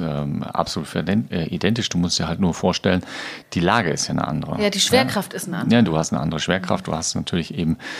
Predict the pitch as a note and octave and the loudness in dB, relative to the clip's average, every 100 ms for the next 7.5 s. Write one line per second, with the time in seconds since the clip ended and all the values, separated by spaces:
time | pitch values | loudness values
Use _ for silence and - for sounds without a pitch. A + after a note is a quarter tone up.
0 | - - D#2+ F2+ F2+ E2 D2 F2 - F#2+ | -12 -6 0 2 4 4 2 0 4 4
1 | F2 - E2+ E2 D#2+ F2 F2 - D#2 F2+ | 4 0 2 4 4 2 0 -2 -2 2
2 | G2+ F#2+ G2 F2+ - F2 E2+ D#2+ - E2+ | 2 2 0 -4 -2 -2 -2 -2 -6 -2
3 | - E2 D#2+ D#2+ D2+ - - G2 - - | 2 4 2 -4 -10 -8 -2 -2 0 -2
4 | - F2 D2+ D#2 D#2 F2+ F2+ F#2+ F#2+ F2+ | -4 -4 -2 0 -2 -2 0 6 6 6
5 | F#2 F#2+ E2 F2+ F#2 E2+ - E2+ D#2+ F#2+ | 4 4 2 0 2 2 2 0 0 0
6 | G2 F#2 F#2 F#2 F#2 E2 D#2+ - F#2+ - | 0 2 2 0 0 0 0 -2 -6 -6
7 | - - D2+ D#2 | -8 -8 -6 -6